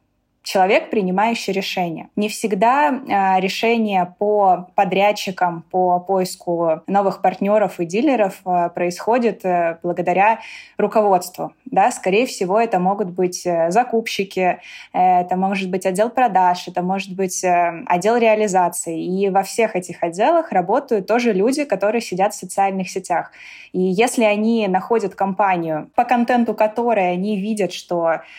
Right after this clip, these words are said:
э, да, с этими ребятами моя работа упростится, там, мои проценты станут выше, потому что с ними выгодно сотрудничать,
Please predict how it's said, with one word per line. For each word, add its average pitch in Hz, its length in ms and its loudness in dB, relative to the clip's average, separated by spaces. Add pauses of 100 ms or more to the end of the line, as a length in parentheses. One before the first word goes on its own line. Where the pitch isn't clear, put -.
(180)
э, 165 280 0
да, 180 320 2
с - 100 -6
этими 220 300 0
ребятами 202 640 2
моя 202 420 2
работа 196 440 0
упростится, 180 1200 0
там, 175 360 -2
мои 202 220 2
проценты 214 520 0
станут 185 460 0
выше, 214 340 -2
потому 185 320 -2
что - 160 -8
с - 100 -12
ними 190 200 0
выгодно 180 380 -2
сотрудничать, 214 800 -4